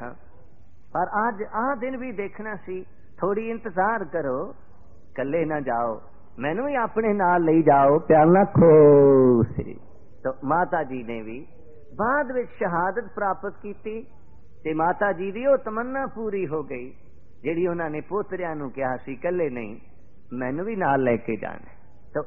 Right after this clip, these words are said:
ਇਉਂ ਸਾਹਿਬਜ਼ਾਦਿਆਂ ਨੇ ਸਤਾਰਾਂ ਸੌ ਚਾਰ ਤੇ ਫਿਰ ਸਤਾਈ ਦਸੰਬਰ, ਤੇਰਾਂ ਪੋਹ ਨੂੰ ਸ਼ਹਾਦਤ ਪ੍ਰਾਪਤ ਕਰਕੇ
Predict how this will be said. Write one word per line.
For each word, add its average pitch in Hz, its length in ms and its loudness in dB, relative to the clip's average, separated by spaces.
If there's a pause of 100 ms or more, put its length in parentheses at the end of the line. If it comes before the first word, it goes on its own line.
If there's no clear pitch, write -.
ਇਉਂ 254 340 -4 (500)
ਸਾਹਿਬਜ਼ਾਦਿਆਂ 196 720 0
ਨੇ 127 180 -6 (1000)
ਸਤਾਰਾਂ 196 500 0
ਸੌ 220 220 0
ਚਾਰ 185 560 2 (1700)
ਤੇ 170 140 0
ਫਿਰ 175 540 -2 (840)
ਸਤਾਈ 170 640 0
ਦਸੰਬਰ, 190 680 -2 (580)
ਤੇਰਾਂ 208 400 -2
ਪੋਹ 269 300 0
ਨੂੰ 226 260 -10 (480)
ਸ਼ਹਾਦਤ 170 680 -2
ਪ੍ਰਾਪਤ 202 420 0
ਕਰਕੇ 131 560 -8